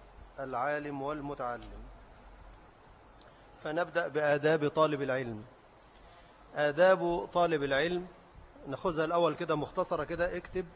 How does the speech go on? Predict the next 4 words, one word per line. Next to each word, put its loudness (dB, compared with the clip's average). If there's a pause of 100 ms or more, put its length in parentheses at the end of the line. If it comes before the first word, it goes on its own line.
(1080)
واحد، 2 (1600)
إصلاح 2
النية. -2 (2000)
اثنين، -2